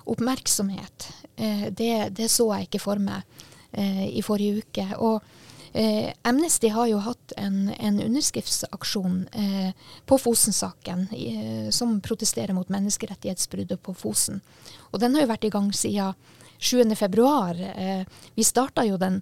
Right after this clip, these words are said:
parallelt med den, med den filmpremieren som, som du nettopp, eh, refererte til, L O C Etno, La elva leve. Fordi at det er helt åpenbare paralleller mellom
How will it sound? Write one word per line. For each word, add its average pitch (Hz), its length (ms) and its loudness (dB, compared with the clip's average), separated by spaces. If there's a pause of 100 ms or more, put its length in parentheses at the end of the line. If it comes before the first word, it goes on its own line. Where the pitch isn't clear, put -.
(320)
parallelt 233 720 0
med 190 100 0
den, 214 220 2 (160)
med 214 120 2
den 220 320 2
filmpremieren 190 1040 0
som, 190 340 -2
som 190 440 -2 (240)
du - 100 -2
nettopp, 208 460 -4
eh, 190 340 -4
refererte 208 480 -2
til, 196 160 -6
L 202 220 -2
O - 20 -2
C 208 140 0
Etno, 190 340 -8
La 190 220 -4
elva 196 240 -4
leve. 208 320 -4 (280)
Fordi 208 200 -2
at 196 100 -8
det 202 120 -2 (100)
er 190 60 -4 (520)
helt 214 220 -4
åpenbare 208 560 -2
paralleller 196 760 -2
mellom 190 360 0